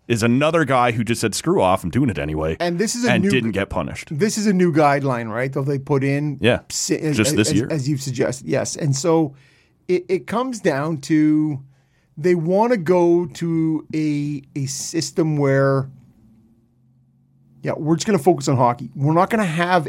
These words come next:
Speaker 2: any more
Speaker 1: Mm-hmm.
Speaker 2: inclusivity nights, whether your inclusivity due to your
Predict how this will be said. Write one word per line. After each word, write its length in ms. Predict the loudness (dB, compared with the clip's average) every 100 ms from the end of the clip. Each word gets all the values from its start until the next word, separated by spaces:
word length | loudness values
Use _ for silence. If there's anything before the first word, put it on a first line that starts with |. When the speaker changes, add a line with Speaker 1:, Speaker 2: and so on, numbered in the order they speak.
| -4
Speaker 2:
any 240 | 0 0 2
more 800 | 0 0 0 2 2 0 -2 -4 _ _ _ _ _ -20 _ -4
Speaker 1:
Mm-hmm. 280 | 0 2 0
Speaker 2:
inclusivity 760 | -2 -4 -4 -2 0 0 -2
nights, 640 | -2 -2 -2 -4 -8 -10 -12 _ _ _ -2
whether 320 | 2 6 6
your 520 | 6 4 4 2 2
inclusivity 800 | 0 -2 -2 0 0 0 0 -2
due 200 | 0 -2
to 140 | -2
your 520 | -2 0 2 0 0